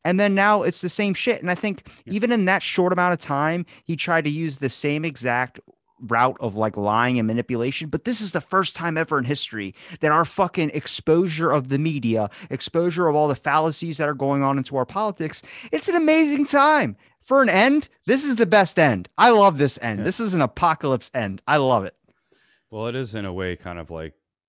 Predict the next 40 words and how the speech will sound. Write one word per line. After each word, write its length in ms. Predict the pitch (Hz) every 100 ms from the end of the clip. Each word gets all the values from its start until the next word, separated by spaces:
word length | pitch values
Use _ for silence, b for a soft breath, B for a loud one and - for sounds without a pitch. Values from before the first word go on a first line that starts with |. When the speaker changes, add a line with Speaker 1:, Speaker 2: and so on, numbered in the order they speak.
| _ _ _ -
Speaker 2:
with 380 | 87 87 101 95 _ _ _ _
the, 320 | 87 87 90 78 78
you 140 | - 92
know, 280 | 78 73 69 _ -
so 300 | - 113 101
much 220 | 98 -
information 580 | 90 90 90 87 - 82
now 380 | 87 87 82 80
and 260 | 80 82 78
everything's 380 | 87 87 85 -
so 240 | 90 82
open. 540 | 85 90 85 80 76 -
Yeah, 200 | - 95 78
there 140 | 87
is 120 | 92
kind 180 | - 98
of 60 | 87
this 140 | 85
sort 140 | 95 85
of 80 |
mask 400 | 78 82 80 -
off 200 | 80 80 - _
sort 260 | - 82
of 80 | 78
thing. 220 | - 78 76
Like 140 | 80
the 80 | 80
emperor 300 | 87 90 82
has 180 | 82 -
no 120 | 78
clothes 500 | - 92 85 73 - _ _ _ _ _ _ _ _ _ _
is 140 | 95 -
kind 160 | 98
of 60 | 87
playing 200 | 98 90
out 180 | 120 98
because 480 | 90 98 80 78 - _ _ _ _ _ -
everybody 420 | 110 113 104 104
can 160 | 92 90
see. 500 | - 110 87 73